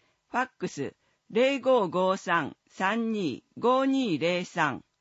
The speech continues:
インターネット、山梨スペース三反大で検索。お知らせ二、県立大学オープンキャンパス。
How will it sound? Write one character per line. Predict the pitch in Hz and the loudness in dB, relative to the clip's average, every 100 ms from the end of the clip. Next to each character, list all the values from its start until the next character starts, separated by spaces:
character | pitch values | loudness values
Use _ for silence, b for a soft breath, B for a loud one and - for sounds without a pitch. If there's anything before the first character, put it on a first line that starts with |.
| _ _ _ _ _ - | _ _ _ _ _ -8
イ | 220 | -2
ン | 269 | -2
タ | - 247 247 | 0 0 2
ー | |
ネ | 247 240 | 0 -2
ッ | - _ | -6 _
ト、 | 135 90 _ _ _ _ | -6 -6 _ _ _ _
山 | - 190 330 277 | -2 2 2 2
梨 | 262 202 - 143 117 _ | 0 -4 -6 -8 -8 _
ス | - - - | -20 -12 0
ペ | 262 220 | 2 2
ー | |
ス | - - 131 - _ | -4 -6 -6 -8 _
三 | - 190 233 233 | -2 0 0 0
反 | 226 214 208 | 0 0 0
大 | 185 180 180 - _ | 0 0 -2 -6 _
で | - 226 - _ - | -4 -4 -4 _ -6
検 | 180 180 | -2 -2
索。 | 175 160 165 147 135 - _ _ _ _ _ _ _ _ _ _ _ _ _ _ _ _ _ - | -2 -2 -2 -4 -8 -10 _ _ _ _ _ _ _ _ _ _ _ _ _ _ _ _ _ -6
お | 185 | -6
知 | - 269 | -2 -2
ら | 262 | -2
せ | - 254 | -2 -2
二、 | 247 247 - b b b b b | 0 -2 -4 b b b b b
県 | - 233 277 | -6 -2 0
立 | 285 285 285 | 0 -2 -2
大 | 269 269 247 | 0 2 0
学 | 185 170 156 - | 0 -2 -4 -4
オ | - 262 | 2 4
ー | 262 | 4
プ | 254 262 | 0 -2
ン | 254 | 0
キ | 240 | 2
ャ | 233 | 2
ン | |
パ | 214 147 | 2 -2
ス。 | - 120 107 | -4 -10 -12